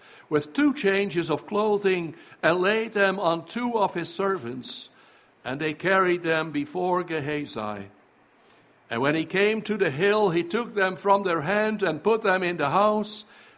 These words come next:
and he sent the men away, and they departed. He went in and stood before his master. And Elijah, Elisha said to him, "Where have you been, Gehazi?"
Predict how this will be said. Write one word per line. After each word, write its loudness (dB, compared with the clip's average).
and 2
he -2
sent 2
the -4
men -2
away, -2
and -4
they -2
departed. -6
He -2
went 0
in -4
and 0
stood 4
before 2
his -4
master. -2
And -2
Elijah, 2
Elisha 2
said 0
to 0
him, -4
"Where 2
have 0
you -6
been, 0
Gehazi?" -8